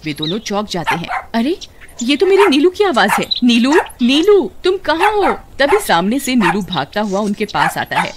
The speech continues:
नीलू तुम वापस आ गए, तुम कहाँ चले गए थे? मैं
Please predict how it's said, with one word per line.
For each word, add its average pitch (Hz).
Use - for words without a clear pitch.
नीलू 254
तुम 330
वापस 262
आ 302
गए, 247
तुम 247
कहाँ 247
चले 240
गए 190
थे? 190
मैं 185